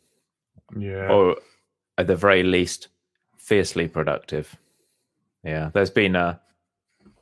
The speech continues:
Speaker 2: there's another spate of activity around that as well. Oh, my word.
Speaker 1: Why?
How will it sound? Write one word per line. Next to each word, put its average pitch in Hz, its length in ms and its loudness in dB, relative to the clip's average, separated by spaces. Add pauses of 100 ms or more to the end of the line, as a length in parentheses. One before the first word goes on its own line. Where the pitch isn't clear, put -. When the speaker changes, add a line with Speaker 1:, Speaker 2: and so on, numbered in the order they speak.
(300)
Speaker 2:
there's 104 180 0
another 110 260 4
spate 92 360 0
of - 80 -8
activity 85 560 -2
around 85 300 -2
that 80 160 -4
as - 120 -12
well. 85 400 -2
Oh, 85 120 -8
my 76 180 -6
word. 78 320 -4 (840)
Speaker 1:
Why? 107 340 6